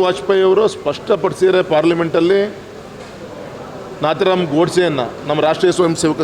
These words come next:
ಸಂಘದ ಕಾರ್ಯಕರ್ತ ಅಂತೇಳಿ ಬಿಂಬ್ಸಕ್ಕೆ ಏನು ಹೊರಟಿಯಾರಲ್ಲ ಇವರು, ಯಾವ್ದು ಸಂಬಂಧನೂ ಇಲ್ಲ ನಮ್ಮ ಸಂಘಟನೆಗೂ ಅದಕ್ಕೂ. ಅಂಬೇಡ್ಕರ್ ಅವ್ರ ಬಗ್ಗೆ, ಬುದ್ಧನ ಬಗ್ಗೆ ಮಾತಾಡುವಂಥ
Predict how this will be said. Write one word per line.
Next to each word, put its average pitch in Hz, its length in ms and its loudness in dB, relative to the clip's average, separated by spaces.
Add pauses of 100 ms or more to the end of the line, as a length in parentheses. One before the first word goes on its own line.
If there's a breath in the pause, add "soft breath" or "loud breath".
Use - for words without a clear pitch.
ಸಂಘದ 151 240 2 (140)
ಕಾರ್ಯಕರ್ತ 165 420 0
ಅಂತೇಳಿ 151 420 -2
ಬಿಂಬ್ಸಕ್ಕೆ 160 420 -2
ಏನು 143 120 0
ಹೊರಟಿಯಾರಲ್ಲ 131 520 2
ಇವರು, 104 160 -4 (1160)
ಯಾವ್ದು 175 280 2 (120)
ಸಂಬಂಧನೂ 240 440 2
ಇಲ್ಲ 208 120 2
ನಮ್ಮ 156 160 -2
ಸಂಘಟನೆಗೂ 160 520 0
ಅದಕ್ಕೂ. 123 280 -4 (1400)
ಅಂಬೇಡ್ಕರ್ 214 440 2
ಅವ್ರ 185 160 4
ಬಗ್ಗೆ, 175 240 0 (360)
ಬುದ್ಧನ 180 320 0
ಬಗ್ಗೆ 190 140 2 (100)
ಮಾತಾಡುವಂಥ 165 380 0